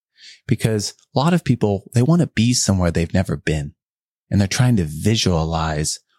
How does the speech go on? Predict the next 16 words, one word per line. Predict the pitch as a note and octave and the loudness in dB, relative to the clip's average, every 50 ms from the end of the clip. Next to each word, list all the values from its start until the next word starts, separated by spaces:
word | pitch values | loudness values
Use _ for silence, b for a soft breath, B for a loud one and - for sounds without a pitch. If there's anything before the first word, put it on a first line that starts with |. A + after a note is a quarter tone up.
| _ _ | _ _
what | - A2+ A#2 | -2 -2 0
it's | G#2 - - - - | 0 -2 -4 -6 -4
like | F2 F#2 F2+ F#2 F#2 - - - | -2 -2 -2 -2 -2 -4 -6 -4
to | - - E2+ | -2 -2 -2
achieve | - - - - - G2 G2 F#2+ - - | -2 -2 -2 -2 0 0 -2 -2 -2 -4
that | - - - - - | -6 -8 -6 -2 0
million | B2 C3+ C#3 C3+ B2+ B2 A2 G#2 G2+ F#2+ | 2 2 4 4 2 2 2 2 2 2
dollar | G2+ G2+ F#2+ F#2 F2+ F2+ E2+ E2+ | 2 0 0 0 -2 -4 -4 -6
successful | - - C#3+ - - - - C3+ B2 - - A#2 | -4 -4 -4 -4 -2 -2 -2 -2 -2 -2 0 0
entrepreneur, | A2+ A2 A2+ G#2+ - - - F#2+ F2+ F2+ F#2 F2+ F2 E2+ D#2+ D2 C2+ B B B B B B B B B B _ _ _ _ _ _ _ _ - - | 2 2 2 0 0 -2 -4 0 2 2 2 2 2 0 -2 -4 -8 B B B B B B B B B B _ _ _ _ _ _ _ _ -14 -4
famous | - - F3 E3+ D3+ B2+ A2+ - A2+ | -2 0 0 2 2 0 0 0 0
actor, | G#2+ G2 F#2+ - - - F#2+ E2 - - - | 0 0 -2 -4 -2 -2 0 0 -2 -2 -2
you | - G#2+ A#2 | 0 2 2
know, | G#2 | 0
visualizing | G2+ G#2 A#2+ D#3 F3+ D#3+ C#3 A#2 G2 F#2+ F2 D#2+ D#2+ D#2 - D#2 D#2+ D#2+ | 0 0 0 0 0 0 0 0 0 0 -2 -4 -4 -4 -2 -2 -2 -2
it. | E2 - - | -4 -6 -8